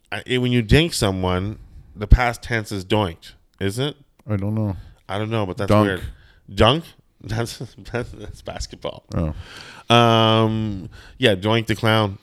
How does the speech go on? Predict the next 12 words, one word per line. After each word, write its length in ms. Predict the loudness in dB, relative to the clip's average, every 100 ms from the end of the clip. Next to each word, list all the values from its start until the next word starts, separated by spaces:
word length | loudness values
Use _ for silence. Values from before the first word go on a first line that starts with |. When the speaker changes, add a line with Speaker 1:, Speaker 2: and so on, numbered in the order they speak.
| -4
Speaker 1:
um, 640 | 0 0 0 -2 -6 -10 -6
and, 260 | -6 -6
and 240 | -6 -4 -2
Dink. 300 | -4 -6 _ _ _ _ -10
And, 340 | -6 -4 -6
uh, 140 | -6 -6
Doink, 360 | -2 -2 -2 -8
Doink 220 | -8 -8 -8
the 80 |
Clown, 260 | -10 -10 -10 -12
yeah. 180 | -14 -14 _ _ _ _ _ 0
Um, 640 | 2 2 2 0 -4 -6